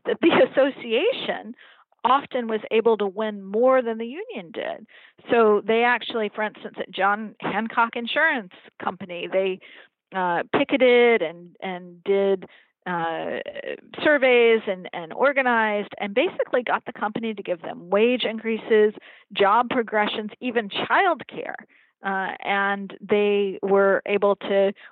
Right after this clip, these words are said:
win more than the women were winning on the union <laughs> side.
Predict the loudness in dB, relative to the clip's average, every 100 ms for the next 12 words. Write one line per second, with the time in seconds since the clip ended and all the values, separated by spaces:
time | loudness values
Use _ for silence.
0 | -4 0 0 0 0 4 6 4 2 -2
1 | -2 -4 -4 -6 -4 -4 -4 -8 -8 -10
2 | -10 -4 0 0 0 0 0 0 0 -4
3 | -2